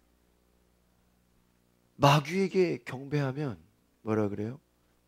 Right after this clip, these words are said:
"이 모든 것을 내게 주겠다."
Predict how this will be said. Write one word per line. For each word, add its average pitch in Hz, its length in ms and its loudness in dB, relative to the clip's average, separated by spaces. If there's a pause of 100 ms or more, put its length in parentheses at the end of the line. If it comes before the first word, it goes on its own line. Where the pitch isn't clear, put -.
(260)
"이 120 160 -4
모든 110 380 -4
것을 113 300 -6
내게 123 360 -2 (540)
주겠다." - 500 -20